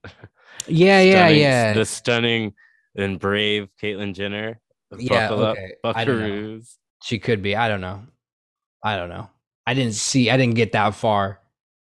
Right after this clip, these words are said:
Speaker 2: into the series, but I think
Speaker 1: Haven't
Speaker 2: it's just
Speaker 1: heard
Speaker 2: called
Speaker 1: much, haven't
Speaker 2: I
Speaker 1: heard
Speaker 2: think
Speaker 1: much from her since her failed, uh, run for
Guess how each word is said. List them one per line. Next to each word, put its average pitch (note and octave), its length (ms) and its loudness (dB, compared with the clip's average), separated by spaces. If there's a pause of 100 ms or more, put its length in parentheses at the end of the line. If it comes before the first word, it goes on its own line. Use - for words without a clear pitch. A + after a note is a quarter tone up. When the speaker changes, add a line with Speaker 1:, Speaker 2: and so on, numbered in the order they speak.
(260)
Speaker 2:
into A2 240 0
the F#2+ 100 -6
series, G2+ 680 -4
but A#2+ 180 0
I A2 40 2
think A#2 100 0
Speaker 1:
Haven't E3+ 140 2
Speaker 2:
it's G#2+ 60 0
just A2 120 4
Speaker 1:
heard G#2 100 -2
Speaker 2:
called C#3 300 4
Speaker 1:
much, - 300 -14 (140)
haven't A2 260 -4
Speaker 2:
I - 20 0
Speaker 1:
heard A2 80 2
Speaker 2:
think - 100 2
Speaker 1:
much G#2 160 -2
from G#2 160 -4
her G2 100 -4
since G#2 220 -10
her G2 140 -6
failed, G2 560 -4
uh, F2 260 -8
run F#2 320 -4
for F#2 320 -12